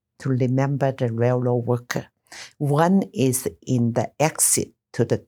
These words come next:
go, go to the Golden Spike His-, National Historical Park.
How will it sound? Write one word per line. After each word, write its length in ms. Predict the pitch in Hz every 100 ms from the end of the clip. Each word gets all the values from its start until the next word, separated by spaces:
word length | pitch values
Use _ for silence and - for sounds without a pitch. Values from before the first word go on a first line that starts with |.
| -
go, 160 | 135
go 240 | 127 143 143
to 140 | 143
the 120 | -
Golden 680 | - - 143 151 151 151 151 - _
Spike 520 | - - 135 135 143 131
His-, 300 | 127 120 - - -
National 580 | 139 135 151 - 143
Historical 680 | 123 110 - 131 127 120 98
Park. 320 | - - -